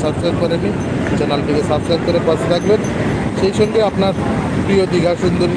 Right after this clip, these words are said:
কোথা থেকে লাইভ দেখতে চান, অবশ্যই আপনাদের মতামত কমেন্টের মাধ্যমে তুলে ধরবেন। আমরা চেষ্টা করব অবশ্যই দীঘার সেই সমস্ত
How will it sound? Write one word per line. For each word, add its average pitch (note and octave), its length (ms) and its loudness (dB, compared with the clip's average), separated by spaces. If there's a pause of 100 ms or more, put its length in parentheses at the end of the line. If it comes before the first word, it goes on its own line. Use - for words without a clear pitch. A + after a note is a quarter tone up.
কোথা E3+ 200 2
থেকে F3+ 220 -2
লাইভ D#3+ 220 0
দেখতে E3+ 260 0
চান, G3+ 120 2 (100)
অবশ্যই E3+ 340 0 (440)
আপনাদের D#3+ 280 0 (720)
মতামত F3+ 440 -2
কমেন্টের F3 440 -2
মাধ্যমে D#3 360 -2
তুলে D#3 220 0
ধরবেন। D#3+ 320 0
আমরা D3+ 140 -2 (100)
চেষ্টা - 280 -4
করব F3+ 160 0 (100)
অবশ্যই F#3 340 0 (480)
দীঘার D#3+ 320 0
সেই E3 200 0
সমস্ত E3 280 0